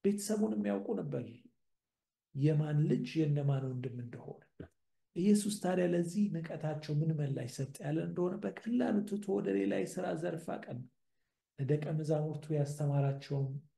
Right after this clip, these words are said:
የተግባር ምሳሌ ይሄ እንደነበር እዚህ ጋር ልብ እንላለን። ቁጥር አስራ አንድ ላይ «የትኛውም ቦታ የማይቀበላችሁ ወይም ሌላ የማይስማማችሁ ከሆነ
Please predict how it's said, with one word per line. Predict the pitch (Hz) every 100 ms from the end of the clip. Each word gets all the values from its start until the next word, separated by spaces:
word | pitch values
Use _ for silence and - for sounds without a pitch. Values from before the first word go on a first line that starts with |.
| _
የተግባር | 143 139 131 127 127 120
ምሳሌ | 113 113 - 110 110 117 - _ _ _ _
ይሄ | 143 143
እንደነበር | 120 120 113 123 113
እዚህ | 104 107
ጋር | 107 107 104 _ _ _ _
ልብ | 123 120 -
እንላለን። | 117 107 98 - -
ቁጥር | - - 160
አስራ | 151 160
አንድ | 151
ላይ | 147 147 - - -
«የትኛውም | 254 220 220 202 175
ቦታ | 175 170
የማይቀበላችሁ | 175 180 170 - 147 151 147 - 180
ወይም | 196 127
ሌላ | 98 92
የማይስማማችሁ | 92 104 - - 247 - 190 196 175 175 170 185
ከሆነ | - 233